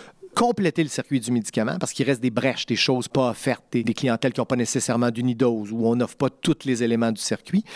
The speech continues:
puis pour le, que le pharmacien puisse pleinement se consacrer aux soins. C'est même s'il reste une partie de service toujours dans la vie du pharmacien. Donc, on peut s'attendre dans l'avenir à ce qu'il y ait davantage de personnel technique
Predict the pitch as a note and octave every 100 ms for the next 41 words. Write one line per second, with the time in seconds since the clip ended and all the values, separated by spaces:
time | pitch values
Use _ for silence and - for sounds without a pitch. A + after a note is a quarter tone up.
0 | - - F3 - B2+ C3 B2 - B2 C3
1 | B2+ A2+ E3+ D#3+ - - D#3+ D3 D#3 -
2 | - D3 C3 A#2+ - C3+ - - C#3 -
3 | A#2 G#2 _ _ _ - - C#3 D3 -
4 | B2 C#3 C3 A#2 A#2 - B2 B2 G#2+ C3
5 | - A2+ C3 A2 G#2+ A#2+ - A#2 A#2 -
6 | - - - - - C#3 C3 - - B2+
7 | C#3 D#3+ - D3 - A3 A#3 C3+ B2+ B2
8 | A#2 A#2+ E3 B2+ - C3 A#2 B2+ B2+ A#2
9 | C#3 C3+ A#2+ A2 - A2+ A2 - A2+ -
10 | C3+ -